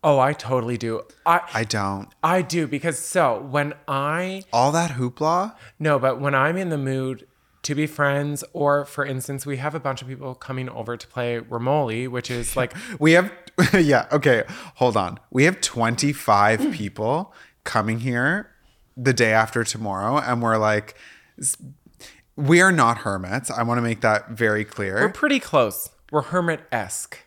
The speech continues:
Speaker 2: <laughs> We're hermit adjacent. But
Speaker 1: <laughs> We live next door.
Speaker 2: the thing is, I don't like investing my time with people that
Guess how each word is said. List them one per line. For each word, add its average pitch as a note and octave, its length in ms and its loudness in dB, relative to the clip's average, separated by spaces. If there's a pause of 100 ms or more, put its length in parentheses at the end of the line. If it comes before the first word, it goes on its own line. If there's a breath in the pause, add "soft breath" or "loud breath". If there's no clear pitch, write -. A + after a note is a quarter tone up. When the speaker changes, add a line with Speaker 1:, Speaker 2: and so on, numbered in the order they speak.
Speaker 2:
<laughs> - 580 -4
We're C#3+ 120 -4
hermit D3 300 -4
adjacent. G2+ 720 -6 (600 loud breath)
But D3+ 340 2 (340 loud breath)
Speaker 1:
<laughs> - 220 -6
We C#4+ 80 8
live A#3 300 4
next F3+ 440 0
door. C#3+ 580 -2 (480 soft breath)
Speaker 2:
the D#3+ 140 4
thing F3 340 2
is, A#2+ 540 -2 (480)
I B2+ 720 0
don't A#2 420 0
like G#2+ 580 -2 (120)
investing A2 680 -2
my G2+ 220 -4
time G#2 460 -6
with A#2 180 -10
people C#3 800 -6
that G#2+ 420 2